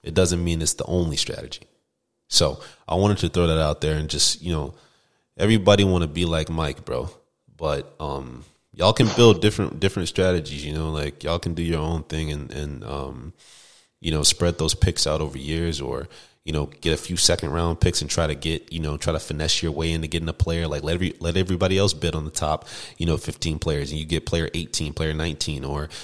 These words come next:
you know, maybe player thirteen slipped through the cracks in the auction and you get him late when everybody already spent their money. Like, there's just so many ways that you can, um, um, you know, come away from the auction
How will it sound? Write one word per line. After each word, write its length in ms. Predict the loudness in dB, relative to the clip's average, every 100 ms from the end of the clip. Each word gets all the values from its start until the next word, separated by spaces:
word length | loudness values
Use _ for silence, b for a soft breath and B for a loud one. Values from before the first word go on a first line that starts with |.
| B
you 100 | 0
know, 100 | 2
maybe 320 | 2 2 0 -2
player 320 | 0 2 2
thirteen 540 | 4 2 2 -2 0
slipped 280 | 2 0 -2
through 120 | -6
the 40 | 0
cracks 320 | 2 2 0
in 60 |
the 100 | -2
auction 360 | -2 -2 -2 -2
and 60 | -4
you 40 |
get 180 | -2 0
him 240 | 2 0
late 200 | -2 -4
when 80 | -4
everybody 400 | -4 -2 -2 0
already 220 | 0 0
spent 260 | 0 0 -2
their 140 | -2
money. 260 | 0 0 0
Like, 200 | -4 -2
there's 180 | 0 4
just 160 | 4
so 100 | 4
many 160 | 2 -2
ways 340 | 0 2 2 0
that 100 | -4
you 80 |
can, 240 | -4 -4 -6 B B B -2
um, 480 | 0 0 -2 -6 -6
um, 460 | -6 -4 -8 -12 -14 _ _ _ _ _ B B B _
you 100 | 4
know, 100 | 4
come 180 | 4 2
away 180 | 2 0
from 140 | -2
the 80 | -2
auction 540 | 0 0 0 -4 -6